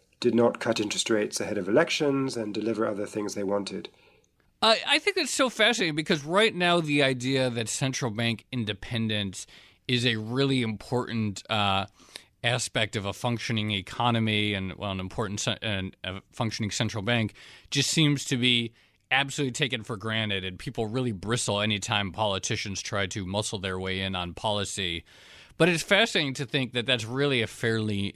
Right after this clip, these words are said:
Speaker 2: uh, new concept.
Speaker 1: Absolutely. I mean, even Paul Volcker, uh, who we think of as this sort of rumpled, egg-headed, Churchillian Old Testament scourge that nobody could possibly mess with.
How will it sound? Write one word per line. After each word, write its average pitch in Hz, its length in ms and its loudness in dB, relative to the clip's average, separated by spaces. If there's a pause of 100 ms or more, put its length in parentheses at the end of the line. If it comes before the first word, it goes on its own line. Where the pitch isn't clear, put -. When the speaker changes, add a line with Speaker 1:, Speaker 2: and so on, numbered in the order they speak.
Speaker 2:
uh, 90 360 -2
new 104 260 -2
concept. - 580 -10 (1160)
Speaker 1:
Absolutely. 170 520 6
I 131 40 6
mean, 151 180 6
even 180 320 8
Paul 156 280 4
Volcker, 123 560 4 (640)
uh, 120 420 6
who 131 220 4
we 131 120 8
think 147 300 4
of 120 140 6
as 110 180 2
this 117 200 2
sort 120 160 2
of 113 240 2 (380)
rumpled, 120 640 2 (100)
egg-headed, 120 720 4
Churchillian 120 920 4
Old 120 300 2
Testament 113 480 2
scourge 113 460 2
that 113 100 0
nobody 123 340 6
could 117 240 -4
possibly 113 420 2
mess 117 320 4
with. 98 280 -6